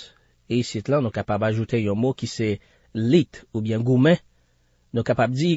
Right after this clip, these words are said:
kò a gen egzijans k ap goumen ak egzijans Lespri Bondye a.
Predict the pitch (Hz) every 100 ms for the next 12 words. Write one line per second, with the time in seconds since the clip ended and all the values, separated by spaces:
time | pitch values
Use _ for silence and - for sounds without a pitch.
0 | - - 156 151 180 151 139 - 156 139
1 | 131 131 127 135 190 196 - - 143 139
2 | 139 139 156 156 151 170 110 - _ _
3 | _ _ _ 120 120 - 127 123 131 123
4 | 117 - 98 - 98 95 92 87 87